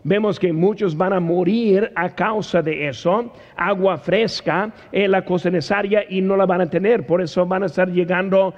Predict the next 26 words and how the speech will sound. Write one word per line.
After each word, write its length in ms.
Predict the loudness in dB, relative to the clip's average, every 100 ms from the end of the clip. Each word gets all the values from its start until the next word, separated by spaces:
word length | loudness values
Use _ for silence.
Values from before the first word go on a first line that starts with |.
| -14 -6
y 120 | -2
no 280 | 0 2 2
encontrándola. 1120 | 0 -2 -4 -2 -4 -2 -2 -2 -2 -4 -10 -20 -12 -2
Por 80 | 0
eso 140 | 0
en 60 | -2
las 100 | 0
trompetas 540 | -2 0 -2 0 -4
estamos 220 | -2 -2
viendo 380 | 0 0 2 0
ahora 420 | 0 2 0 -2 -8 -20 -4
los 240 | 0 0 -2
juicios 580 | -2 -2 -2 -2 0
de 140 | 2 0
Dios 340 | 2 0 0
al 80 | -4
mundo. 480 | -2 0 0 -2 -10 -20 -16
Por 160 | -2 -2
eso 140 | 0
con 140 | -2 0
los 140 | 0
sellos 680 | 0 0 2 2 2 -2 -14 -20 -6
fueron 220 | -2 0
los 60 | 0
primeros 440 | 0 0 2 2
ataques, 640 | 0 0 -4 -4 -10 -10